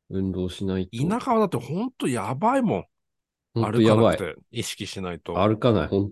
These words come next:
Speaker 1: とに。
Speaker 2: うん。で、割と、その、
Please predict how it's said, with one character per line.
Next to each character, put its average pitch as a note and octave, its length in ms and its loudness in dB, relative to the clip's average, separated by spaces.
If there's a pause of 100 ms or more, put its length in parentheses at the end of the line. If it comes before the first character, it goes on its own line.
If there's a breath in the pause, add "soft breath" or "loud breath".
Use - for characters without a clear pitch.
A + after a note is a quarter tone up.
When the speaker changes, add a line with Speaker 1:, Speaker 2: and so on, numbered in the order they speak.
Speaker 1:
と A2+ 140 -2
に。 E2+ 200 -2 (260)
Speaker 2:
う G2 40 -12
ん。 D#2+ 500 -12 (920)
で、 A#2 80 -4
割 D#3 220 4
と、 G#3 400 6
そ G3 140 -2
の、 F#3+ 500 -2